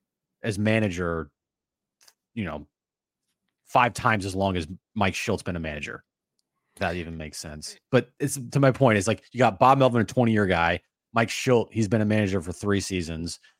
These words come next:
No one else that they've hired or, or they interviewed so far has been a manager, uh, in this game. So it's gonna be a, it's gonna be from day one, uh, a feeling of a downgrade.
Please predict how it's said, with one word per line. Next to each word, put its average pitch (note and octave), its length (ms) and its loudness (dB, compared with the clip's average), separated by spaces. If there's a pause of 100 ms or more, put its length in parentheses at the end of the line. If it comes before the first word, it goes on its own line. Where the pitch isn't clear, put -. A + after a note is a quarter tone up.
(260)
No A#2 280 2
one C3+ 180 4
else B2 200 2
that A2 100 -2
they've G#2 120 2
hired G2+ 440 2
or, G2+ 220 -2
or F#2+ 100 -2
they G2+ 160 -2
interviewed F#2 540 -2
so F#2+ 180 -4
far F2+ 400 0 (220)
has F#2+ 140 -4
been G2 140 -2
a F#2+ 60 -2
manager, F2+ 520 -4 (360)
uh, F2 260 -2
in G2+ 160 -4
this F2+ 180 -4
game. E2+ 420 -8 (840)
So - 260 0
it's D#3 120 -2
gonna F#3 180 4
be C#3 240 4
a, C3 100 -2 (120)
it's B2+ 160 -2
gonna D#3 200 2
be C3 200 2
from A#2+ 240 0
day A#2 160 4
one, G2 440 -2 (180)
uh, G2+ 300 -2
a G#2+ 80 -4
feeling B2+ 400 0
of G#2+ 100 2
a A2+ 40 2
downgrade. E2+ 520 -4